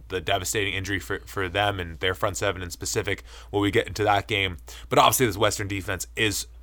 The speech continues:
legit, so only thirty-six for the rookie running back, you know, it, those numbers you put up against Waterloo, definitely a bit inflated. Um, not to take anything away from him,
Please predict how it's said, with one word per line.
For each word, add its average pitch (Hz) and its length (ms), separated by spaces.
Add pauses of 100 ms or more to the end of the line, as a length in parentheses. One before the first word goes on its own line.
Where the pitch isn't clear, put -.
legit, 101 520
so 90 300 (380)
only 110 200
thirty-six 107 480
for 120 120
the 104 100
rookie 104 280
running 101 300
back, 98 360 (220)
you 110 80
know, 87 260 (600)
it, 117 240 (1500)
those 110 240
numbers 123 240
you 107 60
put 123 120
up 113 60
against 110 180
Waterloo, 113 720 (340)
definitely 120 320
a 113 60
bit 110 200
inflated. 101 640 (500)
Um, 85 460 (580)
not 117 240
to - 80
take 117 180
anything 104 280
away 90 240
from 90 180
him, 92 260